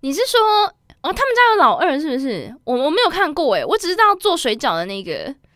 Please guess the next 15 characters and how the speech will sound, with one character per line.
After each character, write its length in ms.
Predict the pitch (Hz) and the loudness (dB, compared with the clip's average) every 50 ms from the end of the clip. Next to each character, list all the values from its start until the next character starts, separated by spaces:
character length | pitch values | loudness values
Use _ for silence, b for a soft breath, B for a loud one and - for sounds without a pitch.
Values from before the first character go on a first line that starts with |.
| _ _ _ _ _ _ _ - | _ _ _ _ _ _ _ -6
<laughs> 1080 | - 294 320 349 - - 294 - - - - - 170 247 - - 202 294 - - 349 349 B B B B B B B B B B | -4 -4 -4 -4 -2 -2 -4 -4 -4 -6 -4 -4 -4 -2 2 4 4 4 4 0 -4 -4 B B B B B B B B B B
有 140 | - 339 330 | 4 4 6
吗？ 120 | 349 466 494 539 494 | 8 8 6 6 6
有 60 | 440 349 | 2 4
吗？ 200 | 320 359 359 381 | 6 6 6 4
他 160 | 370 453 508 | 4 2 -2
们 120 | 508 480 | 0 2
家 60 | 427 480 480 453 | 4 6 6 6
还 100 | 415 403 | 4 4
是， 240 | 415 453 440 392 | 2 0 0 0
还 140 | - - 370 | 2 0 0
是 160 | 370 415 440 | 2 4 4
有， 180 | 403 285 226 220 | 4 4 4 2
有， 180 | 226 233 226 214 | 2 2 0 0
有 300 | 208 - 214 226 208 | -2 -2 -4 -2 -2